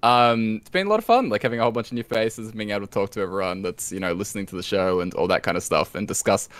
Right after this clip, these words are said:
all the goings-on of, uh, Wild Hearthstone and, you know, just life in general, I guess.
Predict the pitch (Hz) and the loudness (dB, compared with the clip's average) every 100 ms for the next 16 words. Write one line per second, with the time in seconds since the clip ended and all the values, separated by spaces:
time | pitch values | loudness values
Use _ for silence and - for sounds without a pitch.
0 | - _ - 160 156 156 147 143 131 127 | -20 _ 4 6 6 6 8 8 6 8
1 | 117 104 110 107 107 104 107 107 107 101 | 6 6 6 8 6 6 6 6 4 0
2 | - - 92 85 82 85 - - 57 123 | 0 -2 -2 -4 -8 -10 -14 -16 -14 -16
3 | - - 101 95 95 92 98 113 60 - | -18 -6 2 2 2 -2 -4 -4 -8 -10
4 | - | -12